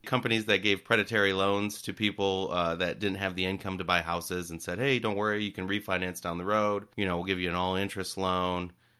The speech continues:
You know, the market just goes up and up and up, you know, and they tank the whole economy based off of this type of stuff, which was greed. So these are the people that you're defending. These are the companies you're defending. You know, Wells Fargo opened up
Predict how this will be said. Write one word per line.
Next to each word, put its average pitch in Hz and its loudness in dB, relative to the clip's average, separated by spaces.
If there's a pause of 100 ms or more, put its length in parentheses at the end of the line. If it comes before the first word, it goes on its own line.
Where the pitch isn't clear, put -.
(140)
You 104 -4
know, 90 0
the 95 -4
market 127 4
just 110 -6
goes 117 4
up 120 4
and 117 2
up 127 2
and 120 2
up, 120 2
you 101 -2
know, 87 -2
and 107 0
they 104 2
tank 117 -2
the 107 4
whole 107 2
economy 110 0
based 90 -2
off 90 -2
of 90 -12
this 92 -6
type 90 -6
of 80 -18
stuff, - -4
which 107 -4
was 98 -2
greed. 147 2 (180)
So 98 4 (120)
these 127 2
are 120 2
the 110 -4
people 117 -2
that 107 4
you're 95 2
defending. 95 2
These 95 -4
are 95 -6
the 95 -12
companies 101 -2
you're 90 -4
defending. 87 -2
You 82 -4
know, 85 -4
Wells 90 2
Fargo 90 2
opened 95 -2
up 92 0